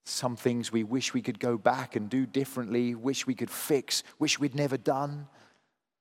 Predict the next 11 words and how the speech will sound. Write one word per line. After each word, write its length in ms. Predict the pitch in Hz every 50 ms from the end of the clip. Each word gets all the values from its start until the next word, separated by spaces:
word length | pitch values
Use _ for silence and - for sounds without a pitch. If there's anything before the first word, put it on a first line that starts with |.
| _ _ _
Lord 240 | - 113 117 113 110
Jesus, 540 | - - 113 104 98 87 92 98 - - -
you 200 | 107 113 117 110
died 480 | 101 113 104 101 95 82 71 - 92 - - - - _ _ _ _ _ _
to 100 | - -
take 380 | 107 - - 110 117 113 - -
away 460 | 107 101 101 107 110 110 104 101 95
the 200 | 87 - 90 80 - -
power, 600 | - - 120 113 110 110 107 107 110 113 110 107
the 140 | 101 - 95
guilt, 560 | - - 113 110 110 110 110 - - - -